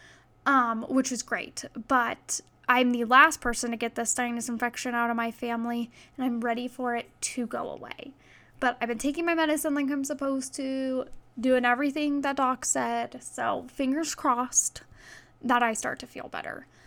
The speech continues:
Uh, but that is why this episode took so long to get out, is 'cause I've been taking care of everybody in the f-, house,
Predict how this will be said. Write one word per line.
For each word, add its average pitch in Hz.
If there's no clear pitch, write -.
Uh, 247
but 254
that 311
is 302
why 262
this 285
episode 247
took 254
so 247
long 233
to 233
get 233
out, 226
is -
'cause 240
I've 233
been 226
taking 233
care -
of -
everybody -
in -
the -
f-, -
house, -